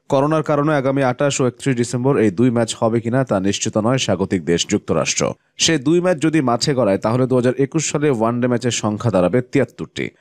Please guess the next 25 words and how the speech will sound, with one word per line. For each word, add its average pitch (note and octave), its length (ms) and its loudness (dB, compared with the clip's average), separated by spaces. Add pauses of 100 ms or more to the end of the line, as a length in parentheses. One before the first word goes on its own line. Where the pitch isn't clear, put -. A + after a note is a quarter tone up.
(140)
সে D#3 240 0
দুই D3 200 2
ম্যাচ C#3+ 240 0
হিসেবের C#3 340 2
বাইরে A#2+ 260 2
রেখে A#2 300 0
ছাব্বিশ A#2+ 400 -2
ডিসেম্বর A#2 360 0
পর্যন্ত A2 420 0
এবছর G#2 500 2
একদিনের G2 480 -2
আন্তর্জাতিক A#2+ 600 -2
ম্যাচ G2 300 -2
হয়েছে C#3 380 2
একাত্তরটি, F2+ 640 -2 (280)
যেখানে A#2 340 0
সবচেয়ে C#3 420 -2
বেশি B2+ 240 0
পনেরো C3+ 360 0
ম্যাচ A#2 240 -2
খেলেছে G2+ 340 -6
শ্রীলঙ্কা, B2 600 0
আয়ারল্যান্ড G2 540 2
খেলেছে F#2 320 -4
চোদ্দটি। E2+ 480 -2